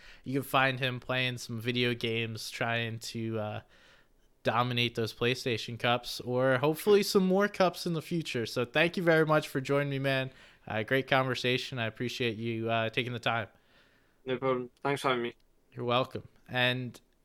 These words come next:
Speaker 1: if any of you guys at home have any complaints, or you wanna tell me we did awesome, you have questions,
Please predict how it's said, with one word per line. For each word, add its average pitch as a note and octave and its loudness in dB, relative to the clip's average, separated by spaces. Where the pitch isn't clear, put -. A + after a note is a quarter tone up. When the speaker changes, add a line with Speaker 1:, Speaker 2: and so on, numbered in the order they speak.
Speaker 1:
if - -4
any F3+ 0
of F#3 0
you F#3 -2
guys F3+ 4
at - -10
home G3 2
have F3 0
any F#3 0
complaints, F3+ 0
or D3+ 2
you D#3 2
wanna D#3 0
tell D#3+ 2
me D#3 0
we D3 0
did C3 -2
awesome, D3+ 4
you C#3 2
have B2 0
questions, D3 2